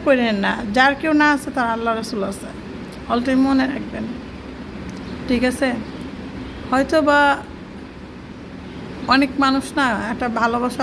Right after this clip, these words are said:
মানুষের কাছে গিটগিটের মতো, মানে গিরগিরে কান্না করে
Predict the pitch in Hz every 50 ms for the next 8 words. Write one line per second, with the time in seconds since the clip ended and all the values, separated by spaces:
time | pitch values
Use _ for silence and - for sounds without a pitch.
0 | 254 240 240 240 240 - 254 196 - - 240 226 - 269 240 247 269 - - -
1 | - - - - - - - - 240 233 294 311 269 311 311 311 330 330 330 320
2 | 311 302 - - 262 240 226 226 233 240 247 247 240 240 240 233 - - - -
3 | - - - - - - - - - - - - - - 226 226 294 311 320 311
4 | 349 370 370 359 349 - 330 311 302 285 277 262 247 208 175 160